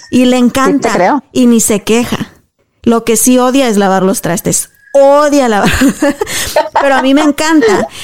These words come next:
Speaker 1: Entonces ya encontramos esa rutina para los dos que nos funciona y que los dos podemos, este, tener tiempo para tener éxito en el trabajo.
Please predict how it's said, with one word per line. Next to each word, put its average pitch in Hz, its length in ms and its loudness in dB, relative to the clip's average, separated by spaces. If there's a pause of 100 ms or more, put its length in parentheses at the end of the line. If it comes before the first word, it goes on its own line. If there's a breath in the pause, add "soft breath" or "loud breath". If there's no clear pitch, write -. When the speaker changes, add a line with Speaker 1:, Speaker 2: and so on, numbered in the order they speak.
Speaker 1:
Entonces 262 460 0
ya 269 100 2
encontramos 277 800 2
esa 254 220 -2
rutina 233 540 0
para 220 240 -2
los 180 200 -2
dos 190 200 -2
que 220 100 0
nos 214 180 0
funciona 226 760 0 (520)
y 247 140 0
que 247 100 0
los 226 160 0
dos 214 160 -2
podemos, 214 520 0
este, 196 400 0
tener 220 340 0
tiempo 214 320 -2
para 190 240 -4
tener 180 260 -2
éxito 214 320 -2
en 208 60 0
el 185 120 -2
trabajo. 196 580 -2